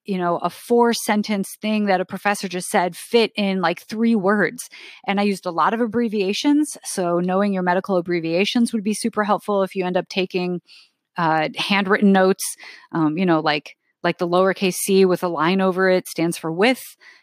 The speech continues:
Anybody who maybe speaks one of the, like, Latin-based languages, um, you know, with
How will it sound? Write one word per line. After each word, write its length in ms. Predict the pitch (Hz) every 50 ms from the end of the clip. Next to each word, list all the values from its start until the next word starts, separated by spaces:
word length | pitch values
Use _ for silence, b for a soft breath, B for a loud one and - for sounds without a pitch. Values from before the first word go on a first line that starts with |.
| b _
Anybody 480 | 180 185 185 175 170 170 180 180 180
who 280 | 180 - - 180 175 170
maybe 280 | 165 170 165 165 175 170
speaks 400 | - - 190 185 - - - -
one 140 | 185 175
of 80 | 170 170
the, 300 | 170 165 156 156 151 151 156
like, 160 | 160 151 -
Latin-based 540 | 170 180 190 185 185 190 185 185 180 - -
languages, 760 | 180 175 175 175 175 170 170 175 170 170 170 165 165 - - -
um, 440 | - 156 151 139 135 135 - - - - _ _ - _ _ _ 240 - _
you 140 | 196 185
know, 260 | 160 156 151 151 165 - b b b b
with 380 | - 180 202 226 226 - -